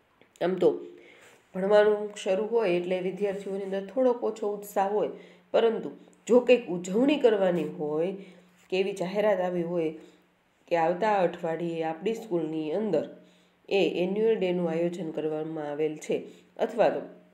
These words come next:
આ આવતા સોમવારે આપણી સ્કૂલની અંદર સ્પોર્ટ્સ ડેનું આયોજન કરવામાં આવેલું છે, તો જે વિદ્યાર્થીઓએ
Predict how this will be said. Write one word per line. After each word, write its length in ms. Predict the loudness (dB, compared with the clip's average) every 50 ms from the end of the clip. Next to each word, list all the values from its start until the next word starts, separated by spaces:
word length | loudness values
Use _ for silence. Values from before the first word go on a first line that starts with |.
| _ _ _ _ _ _ _ _ _ _ _ _ _ -20 -20 -20 -20 -20 _ _ _
આ 280 | -4 -2 0 0 0 -2 -4 -8 -14 -18 -20 -20 -20 _ _ _ _ _ _ _ _ _ _ 2
આવતા 300 | 2 2 4 2 0 2
સોમવારે 540 | 0 0 -2 -2 0 -2 -2 0 0 -2 -2 -4 -6
આપણી 360 | -8 -10 -10 -8 -6 -6 -6
સ્કૂલની 460 | -8 -8 -8 -6 -6 -6 -4 -4 -4
અંદર 420 | -4 -4 -4 -2 -2 -2 -2 -4 -6
સ્પોર્ટ્સ 460 | -12 -16 -6 0 2 2 2 2 0
ડેનું 340 | -2 0 2 2 2 2 0
આયોજન 380 | 0 0 0 -2 -2 -4 -6 -6
કરવામાં 400 | -6 -4 -4 -2 -2 -2 -2 -2
આવેલું 320 | 0 0 0 0 0 -2 -4
છે, 160 | -6 -6 -8 -8 -8 -12 -20 -20 -20 _
તો 160 | _ -6 -6
જે 160 | -2 0 2 2
વિદ્યાર્થીઓએ 760 | 2 2 2 2 4 4 4 2 0 -2 -4 -2 -2 0 -2